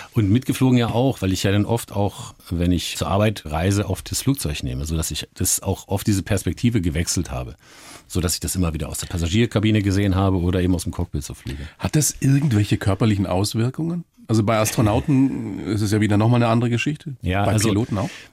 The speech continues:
Speaker 1: Nee, hat es eigentlich nicht. Es ist so, dass man immer so ein bisschen, der Körper dehnt sich ein bisschen aus, wenn man fliegt, weil die Luft halt dünn ist. Also das Flugzeug bewegt sich ja in Reiseluke ungefähr auf der Höhe der Zugspitze, so ungefähr auf dreitausend Meter, ein bisschen tiefer.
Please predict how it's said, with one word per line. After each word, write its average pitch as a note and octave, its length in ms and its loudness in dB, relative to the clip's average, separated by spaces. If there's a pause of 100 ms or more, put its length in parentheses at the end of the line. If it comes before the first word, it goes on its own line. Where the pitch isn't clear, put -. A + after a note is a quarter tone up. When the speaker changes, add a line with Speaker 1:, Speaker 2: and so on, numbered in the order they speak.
Speaker 1:
Nee, F#2 220 2
hat A2 160 -2
es - 160 0
eigentlich F#2 320 -4
nicht. F2+ 140 -2
Es A2+ 160 2
ist - 140 0
so, D#3+ 180 2
dass C#3 180 -4
man C3+ 120 2
immer C3+ 120 4
so A#2 80 2
ein G2+ 80 0
bisschen, D3 580 0
der G#2 140 -2
Körper C#3 300 -2
dehnt C3 240 0
sich C3 120 0
ein B2 120 2
bisschen C3 260 -2
aus, B2+ 260 -2
wenn D2+ 120 -4
man D2 120 -4
fliegt, D#2+ 380 -6
weil D#2+ 320 -4
die F2+ 140 -4
Luft G#2+ 260 -2
halt G2 220 -2
dünn F2 100 0
ist. D2 160 -4
Also F#2 160 -2
das F#2+ 140 -4
Flugzeug C3+ 500 -2
bewegt G#2 320 0
sich G#2+ 160 -2
ja G2+ 160 4
in F#2+ 100 4
Reiseluke G2+ 640 0
ungefähr C3 440 2
auf A2 100 -2
der G2 100 2
Höhe G#2+ 160 4
der G2 120 0
Zugspitze, - 600 -4 (540)
so E2+ 100 -8
ungefähr F#2+ 300 0
auf E2+ 220 -4
dreitausend D#2 520 -4
Meter, D2 160 -4
ein C#2+ 80 -6
bisschen F2+ 300 0
tiefer. A#2+ 400 -2